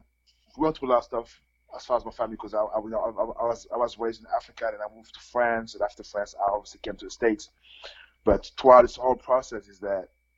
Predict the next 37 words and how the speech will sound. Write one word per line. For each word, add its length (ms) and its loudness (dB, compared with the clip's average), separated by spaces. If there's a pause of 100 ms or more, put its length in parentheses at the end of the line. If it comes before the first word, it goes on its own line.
(180)
my 80 -16 (100)
parents 440 -6
were 180 -12
always 500 -10
relentless. 440 -12
They 140 -8
never, 680 0 (920)
you 60 -2
know, 60 -2
give 260 2
up, 180 6
and 80 -10
they 80 -4
always 460 2
find 240 -2
a 40 -4
way 120 -4
somehow. 340 -2
I 40 6
don't 140 4
know 100 -6
how, 340 4
but 80 -18
they 160 -16
always 380 -12
found 220 -6 (100)
a 60 -20 (120)
way 220 -14 (600)
for 160 -6
us 120 -10
to 100 -20
be 160 -14
good, 200 -12 (440)
good 160 -6
enough 400 -10
with 180 -16
the, 220 -4